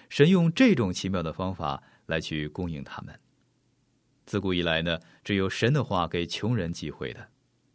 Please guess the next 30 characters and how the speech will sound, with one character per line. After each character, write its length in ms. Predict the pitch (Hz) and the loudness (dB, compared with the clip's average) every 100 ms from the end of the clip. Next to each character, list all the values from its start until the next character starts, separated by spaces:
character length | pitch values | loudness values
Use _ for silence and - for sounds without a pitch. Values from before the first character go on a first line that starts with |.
| _ _ _ _ | _ _ _ _
今 180 | - 104 | -2 0
天 160 | 101 98 | 2 0
很 120 | 92 | 0
多 120 | 95 | 2
人 300 | 95 90 92 | 2 2 0
都 140 | 98 98 | 0 0
在 100 | 92 | 0
享 240 | 92 82 | 0 -2
受 100 | 87 | -2
前 320 | 82 - 98 | -4 0 2
人 320 | 127 98 101 | 2 2 0
所 200 | 117 95 | -2 -2
劳 180 | 90 92 | 0 0
苦 240 | 135 - 87 | -2 -4 -4
的 100 | 80 | -6
成 260 | - 131 | -4 -4
果， 280 | 151 - - _ _ | -4 -8 -12 _ _
受 200 | - 98 | -6 -2
到 220 | 87 80 | 0 0
他 220 | 78 - 82 | -2 -6 -6
们 100 | 78 | -6
的 80 | |
荫 240 | 76 90 120 | -4 -4 -4
庇。 220 | 120 - - _ _ _ _ _ _ _ _ _ | -4 -8 -12 _ _ _ _ _ _ _ _ _
神 460 | - 104 101 120 | 2 4 4 2
眷 180 | 123 120 | 2 0
顾 140 | 107 98 | 0 -2
穷 220 | - 117 | -2 -2
人， 360 | 92 76 90 - - _ | 0 0 -2 -6 -16 _
神 420 | - - 82 87 | -8 0 2 2